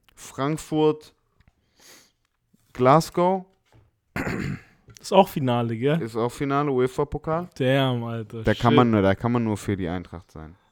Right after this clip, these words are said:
Speaker 2: Da kann man nur für Eintracht
Speaker 1: Ja, ja,
Speaker 2: sein,
Speaker 1: ja. Und ich
Speaker 2: oder?
Speaker 1: glaub, ich glaub auch, die Eintracht holt. Was denkst du?
Speaker 2: Ja, ich, irgendwie hab ich auch das Gefühl. Es sind dieses Jahr so lauter Mannschaften, die hart mit der Mentalität
Speaker 1: Pass
Speaker 2: irgendwie
Speaker 1: auf,
Speaker 2: am Start
Speaker 1: wir
Speaker 2: sind,
Speaker 1: machen's,
Speaker 2: so.
Speaker 1: wir machen's noch spezifischer.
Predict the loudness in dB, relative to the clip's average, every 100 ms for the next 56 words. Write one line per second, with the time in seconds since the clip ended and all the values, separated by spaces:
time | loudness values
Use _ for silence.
0 | -20 -10 -8 -2 2 4 4 2 0 0
1 | 2 2 4 6 6 4 2 2 0 2
2 | 6 6 4 -4 2 2 2 0 -4 -4
3 | -6 -10 -12 -10 -12 -12 _ _ _ _
4 | _ _ _ -8 -4 -2 -2 -2 -2 -2
5 | -4 2 4 6 4 0 4 4 6 4
6 | 4 4 2 0 -2 -10 -12 -12 -6 -4
7 | -2 0 2 2 2 4 4 4 2 -2
8 | _ 2 2 4 4 4 4 2 0 0
9 | -4 0 -2 -2 -2 4 4 4 0 2
10 | 2 0 0 0 4 4 6 2 4 4
11 | 2 -4 -6 -6 0 2 4 2 0 -8
12 | -2 0 0 -2 -8 -8 -8 -10 -12 -8
13 | -10 -10 -14 -16